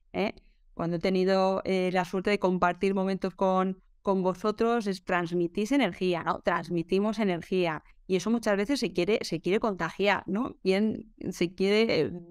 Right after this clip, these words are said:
probar? ¿De dónde se saca esa energía? Bueno, pues este es uno de los productos para compartir, para contagiar esa, esa energía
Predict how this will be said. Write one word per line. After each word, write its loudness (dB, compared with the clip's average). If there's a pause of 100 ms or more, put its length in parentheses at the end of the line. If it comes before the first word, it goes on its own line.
(260)
probar? 4
¿De 0
dónde 2
se -10
saca 0
esa -2
energía? -2
Bueno, -10
pues -4
este 2
es 0
uno 0
de 4
los -2
productos 0 (340)
para 0
compartir, -2
para 2
contagiar 0 (380)
esa, 0
esa -4
energía 0